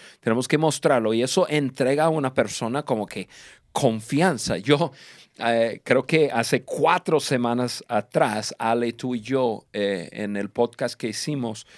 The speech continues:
yo leí el, lo que yo escribí en el libro, en el libro La mejor inversión de un líder, de mi experiencia con John, y leí lo siguiente. "Creíste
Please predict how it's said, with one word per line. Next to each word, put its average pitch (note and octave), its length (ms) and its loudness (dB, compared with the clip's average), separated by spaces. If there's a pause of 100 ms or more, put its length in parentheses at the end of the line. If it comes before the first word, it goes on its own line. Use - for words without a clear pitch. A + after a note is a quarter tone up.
(440)
yo B2 320 4
leí E3 560 0
el, G#2 500 -4 (440)
lo A2 260 0
que A2+ 140 -2
yo A#2+ 160 4
escribí C#3 380 2
en D3 100 2
el A2+ 160 0
libro, B2+ 420 0 (120)
en G#2 80 -6
el G#2 100 -2
libro A#2 220 -2
La A2+ 140 0
mejor A#2+ 260 -4
inversión B2+ 460 -4
de B2 120 -2
un B2+ 200 -4
líder, G#2+ 320 -2 (380)
de A#2 160 4
mi B2+ 140 4
experiencia B2 720 -2
con A#2 260 2
John, B2+ 460 2
y A2 140 2
leí A#2+ 260 2
lo C#3+ 160 2
siguiente. C3 640 0 (640)
"Creíste D#3 580 0